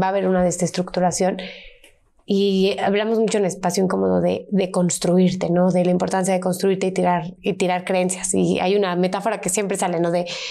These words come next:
sube, sube, sube, sube, sube, sube una escalera y sabes que te vas a deconstruir y tal vez ese es el parto, ¿no? Sé que me voy a construir, sé que me voy a construir. Y hay una parte donde te avientas y, pues, hay un momento de vacío donde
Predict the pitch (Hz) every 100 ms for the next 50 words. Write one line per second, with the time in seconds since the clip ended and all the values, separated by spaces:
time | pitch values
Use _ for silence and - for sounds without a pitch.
0 | - - 240 240 233 214 220 196 196 190
1 | 202 190 208 196 196 180 180 180 190 202
2 | 220 233 233 190 175 185 180 175 170 175
3 | 180 185 185 185 185 190 185 170 180 175
4 | 175 196 190 - - - 226 226 202 196
5 | 185 185 180 190 185 180 202 196 185 180
6 | 180 175 170 185 185 185 - - - -
7 | 208 269 262 190 202 220 214 202 185 185
8 | 180 196 202 185 180 170 185 185 180 -
9 | - 190 220 240 196 190 202 196 170 202
10 | 185 185 175 170 - -